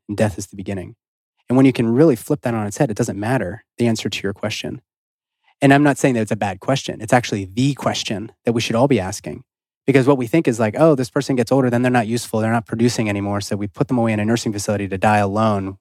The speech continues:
where a doctor's wearing a mask and, and not able to love them appropriately.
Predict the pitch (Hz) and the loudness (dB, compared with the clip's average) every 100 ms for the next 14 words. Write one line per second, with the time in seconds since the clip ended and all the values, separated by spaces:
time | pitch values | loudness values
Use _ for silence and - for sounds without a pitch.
0 | - 101 95 107 104 101 - _ - 120 | -4 -4 0 -2 -2 -6 -8 _ 2 4
1 | 117 110 113 110 - 101 95 - 110 110 | 4 4 2 2 -2 -6 -6 -6 0 2
2 | 107 113 110 104 101 117 117 113 101 98 | 2 0 0 -2 2 2 2 -2 -6 -4
3 | 110 - 101 95 104 | -6 -4 -6 -4 -8